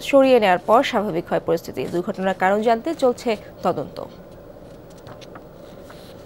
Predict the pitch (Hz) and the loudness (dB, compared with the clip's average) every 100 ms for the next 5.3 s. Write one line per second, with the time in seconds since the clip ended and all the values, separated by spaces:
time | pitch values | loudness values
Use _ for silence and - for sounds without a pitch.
0 | - - - - - - - - - - | -20 -20 -20 -20 -20 -20 -20 -20 -20 -20
1 | - - - - - - - - 208 - | -20 -20 -20 -20 -20 -20 -16 0 0 2
2 | 262 - 277 294 269 277 302 285 247 196 | 0 2 4 6 8 6 6 6 6 4
3 | - 208 190 196 247 - 285 277 - 262 | 4 0 2 0 0 2 2 2 2 2
4 | 240 214 208 - 170 180 180 220 247 277 | 4 2 0 -2 -2 -2 0 4 6 6
5 | 320 277 | 4 2